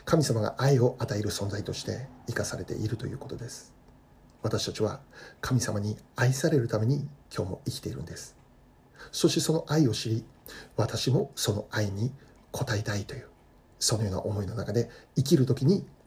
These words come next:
私たちは本来の人間としての正しい姿となって生きていくことが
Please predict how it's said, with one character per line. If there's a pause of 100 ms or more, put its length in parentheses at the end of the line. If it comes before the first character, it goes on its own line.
(440)
私
た
ち
は (460)
本
来
の
人
間
と
し
て
の (180)
正
し
い (120)
姿
と
な
っ
て (260)
生
き
て
い
く
こ
と
が